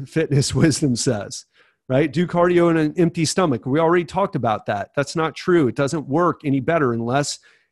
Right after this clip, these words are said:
it gets you to psychologically make better choices, uh, during the day. Do high reps for fat loss. We know that's not true. Ten minute high intensity in-,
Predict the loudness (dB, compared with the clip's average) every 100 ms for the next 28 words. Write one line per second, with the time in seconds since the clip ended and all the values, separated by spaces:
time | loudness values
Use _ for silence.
0 | -4 -2 0 -4 -2 0 2 2 0 -4
1 | -2 0 0 -2 -2 0 0 0 -2 -4
2 | -4 -2 -4 0 2 2 0 -2 -2 -6
3 | -14 _ _ _ -2 0 0 0 0 0
4 | 0 0 -6 _ _ _ _ _ _ _
5 | _ -4 0 2 2 2 2 2 -2 -4
6 | -4 0 0 2 0 0 -2 -2 0 2
7 | 0 0 -2 -4 -6 -8 -8 -14 _ _
8 | _ -2 0 0 -2 -2 -2 -2 0 -2
9 | -2 0 0 0 0 -4